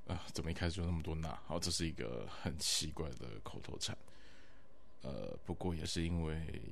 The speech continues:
有自觉的人，可能就会特别去留意到这个部分的差别哈。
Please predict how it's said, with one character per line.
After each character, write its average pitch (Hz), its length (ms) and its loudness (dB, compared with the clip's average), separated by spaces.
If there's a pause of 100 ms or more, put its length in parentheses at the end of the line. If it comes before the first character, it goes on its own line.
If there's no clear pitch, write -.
有 87 180 2
自 98 240 4
觉 - 200 0
的 - 180 -2
人， 65 120 -4
可 - 120 -4
能 73 120 -4
就 82 120 0
会 82 80 0
特 - 100 -2
别 73 160 -2
去 80 180 0
留 76 200 -2
意 78 100 0
到 73 200 -2
这 80 100 0
个 73 80 -2
部 76 120 -2
分 69 200 -2
的 71 100 -4
差 - 340 -2
别 - 220 -6
哈。 - 180 -4